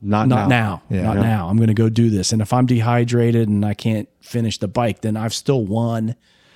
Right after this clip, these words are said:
Speaker 2: in a different way,
Speaker 1: Yeah.
Speaker 3: That's
Speaker 2: at a
Speaker 3: right.
Speaker 2: different day, at a different set of, uh, accomplishments that I'm trying to tick off here.
Speaker 1: Yeah.
Speaker 2: But, you know,
Speaker 1: Well
Speaker 2: so you did have some adversity from it, but you didn't, it
Speaker 1: Yeah.
Speaker 2: didn't, it didn't stop you totally.
Speaker 1: Right. There's,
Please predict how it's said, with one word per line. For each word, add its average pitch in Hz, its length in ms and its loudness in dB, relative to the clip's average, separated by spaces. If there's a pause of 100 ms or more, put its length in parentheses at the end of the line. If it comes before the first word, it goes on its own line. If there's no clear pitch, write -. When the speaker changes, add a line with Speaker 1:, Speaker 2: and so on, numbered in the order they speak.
(260)
Speaker 2:
in 117 100 0
a 101 60 0
different 104 400 0
way, 113 600 4
Speaker 1:
Yeah. 101 180 2
Speaker 3:
That's - 200 -4
Speaker 2:
at 110 80 2
a 110 40 4
Speaker 3:
right. - 80 0
Speaker 2:
different 107 360 2
day, 113 560 2 (320)
at 107 140 -4
a 101 40 -6
different 110 460 -4
set - 460 0
of, 98 420 -4
uh, 104 460 -8 (160)
accomplishments 104 840 -2
that 101 140 -4
I'm 98 120 -4
trying 107 260 -2
to 92 60 -2
tick 98 340 -6
off 104 300 -6
here. 82 240 -4
Speaker 1:
Yeah. 98 100 -2
Speaker 2:
But, 120 140 -4 (560)
you 110 80 -2
know, 107 80 2
Speaker 1:
Well 101 80 -2
Speaker 2:
so - 140 2
you 117 260 4
did 143 180 4
have 139 180 4
some 120 200 4
adversity 110 500 0
from 101 260 -2
it, 110 160 -4
but 107 280 -4
you 101 160 -6
didn't, 101 420 -4 (180)
it 110 60 0
Speaker 1:
Yeah. 104 80 2 (140)
Speaker 2:
didn't, 92 180 -12
it 110 80 -8
didn't 107 180 -8
stop - 280 -10
you 92 40 -12
totally. 104 240 0
Speaker 1:
Right. 101 220 -4
There's, 127 300 0